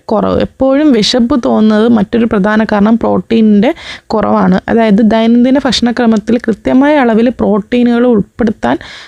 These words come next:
ആ, സാധിക്കാതെ വരുമ്പോൾ അതിൽ നിന്ന് നമുക്ക് അമിതമായിട്ടുള്ള വിശപ്പ് ഉണ്ടാവും. ശരീരത്തിൽ പ്രോട്ടീൻ കുറവാണെങ്കിൽ എപ്പോഴും വിശപ്പ് തോന്നാൻ ഇടയുണ്ട്. വിശപ്പിനെ നിലയ്ക്ക് നിർത്താൻ ആവശ്യത്തിന് പ്രോട്ടീൻ നമ്മുടെ ശരീരത്തിൽ എത്തേണ്ടത് അത്യാവശ്യമാണ്.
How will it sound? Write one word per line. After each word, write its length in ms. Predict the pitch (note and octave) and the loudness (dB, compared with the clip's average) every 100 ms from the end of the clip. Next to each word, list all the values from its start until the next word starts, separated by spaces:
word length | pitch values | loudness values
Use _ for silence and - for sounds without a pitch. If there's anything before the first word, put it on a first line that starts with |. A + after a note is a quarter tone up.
| - - | -10 -2
ആ, 80 | G#3 G#3 G3+ G3 G3 G3 | 0 2 2 2 2 0
സാധിക്കാതെ 680 | - A3 G#3+ G#3 - C4 C4 | -2 -2 0 0 0 0 2
വരുമ്പോൾ 440 | G#3+ F#3+ F#3 D#4+ - - - - | 2 2 0 -2 -6 -16 -20 -6
അതിൽ 240 | B3+ C4+ D4+ | 0 2 2
നിന്ന് 180 | C4 C4 | 2 2
നമുക്ക് 320 | B3 A3+ A#3 | 2 0 2
അമിതമായിട്ടുള്ള 560 | G#3+ G#3+ A3+ A3+ A#3+ | 2 2 2 0 0
വിശപ്പ് 500 | A3+ G3+ - G#3+ - | 0 0 -2 -4 -2
ഉണ്ടാവും. 420 | B3+ G3 F#3 F3 F#3 _ - - - - | 0 0 0 -2 -6 _ -20 -20 -18 -6
ശരീരത്തിൽ 380 | B3 B3 A#3 | -2 0 0
പ്രോട്ടീൻ 520 | C#4+ C4 G#3+ G3+ C#4 C#4 | 0 0 -2 0 0 0
കുറവാണെങ്കിൽ 640 | A#3 A3 A#3 A#3 A3+ A3+ | 0 0 2 2 2 0
എപ്പോഴും 440 | G3+ A#3+ B3+ C4+ | -2 -2 0 2
വിശപ്പ് 520 | A3 - A3+ G#3 D#4 A4+ _ _ - | 0 0 -4 -2 -2 -4 _ _ -4
തോന്നാൻ 380 | G#3 G#3 A3+ F#4 - - | -2 0 0 -4 -10 -4
ഇടയുണ്ട്. 420 | A3+ F#3+ F3 F3+ - _ | 0 0 0 -2 -4 _
വിശപ്പിനെ 460 | G#3 G3+ A#3 A#3+ B3+ | -4 -2 -2 -2 0
നിലയ്ക്ക് 460 | B3+ A3+ A3+ A#3 D4 | 2 2 0 0 0
നിർത്താൻ 400 | C4 G3+ A#3 A3+ | 0 -2 -2 0
ആവശ്യത്തിന് 480 | G#3 G#3 A3+ A3+ | 2 0 0 0
പ്രോട്ടീൻ 680 | A#3+ - F#3 F#3 - A3+ B3+ | -2 -2 -2 -2 0 0 2
നമ്മുടെ 280 | A3 G3+ A3+ | 2 2 0
ശരീരത്തിൽ 460 | - G3+ G#3 G#3+ | 0 -2 0 0
എത്തേണ്ടത് 480 | G3+ - G3+ G3 G3+ - - - - | -2 -2 0 0 0 -2 -10 -8 -6
അത്യാവശ്യമാണ്. 840 | - A#3+ A3+ A#3 - A3+ F#3 | -4 -2 0 0 0 -2 0